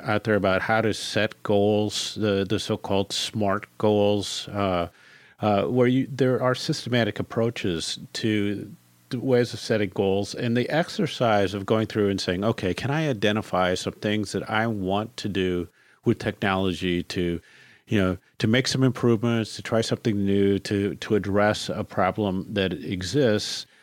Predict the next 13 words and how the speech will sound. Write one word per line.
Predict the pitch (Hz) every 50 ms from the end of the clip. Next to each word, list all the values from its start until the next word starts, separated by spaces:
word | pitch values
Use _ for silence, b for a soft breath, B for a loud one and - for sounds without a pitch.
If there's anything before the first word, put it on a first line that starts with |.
| b b b
um, | - 110 110 110 107 -
I | - 131
think | 127 - 190 -
can | - 120
be | 123 117
really | 110 107 101 98 85
helpful. | - 98 104 - - 151 147 147 143 131 127 - -
I | 127 135
also | 156 - - 143
think | 127 - 127 - -
that | 104 104 101 - _ - - 147
that | 120 101 101 -
smart | - - - - - 127 131 131 127 127 127 - -